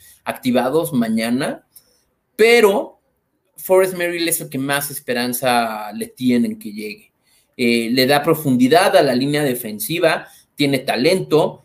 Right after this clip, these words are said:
él sería el backup de Linval Joseph, y con alguna lesión, esperemos que no, lo va a regresar a ser el equipo.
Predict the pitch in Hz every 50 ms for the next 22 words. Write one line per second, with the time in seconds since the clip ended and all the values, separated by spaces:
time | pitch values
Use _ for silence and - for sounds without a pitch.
0 | _ _ - 143 143 - - 147 139 143 147 147 139 131 127 123 123 120 120 117
1 | 139 143 147 147 - 147 143 147 147 143 123 123 113 110 110 110 110 107 113 117
2 | 127 131 127 120 131 127 135 139 143 196 208 185 185 - 147 165 190 - - _
3 | _ _ _ _ _ _ _ - 175 185 190 196 185 147 - 190 190 190 190 180
4 | 180 185 185 185 196 233 254 262 262 254 240 202 - - - 160 165 170 165 143
5 | - - 110 104 107 107 110 113 117 - - 127 120 123 123 120 131 160 156 -
6 | _ - 175 160 156 156 156 156 156 151 160 160 160 160 160 147 143 127 - -
7 | 135 131 131 127 - - 123 127 123 120 110 107 - - 107 - _ - -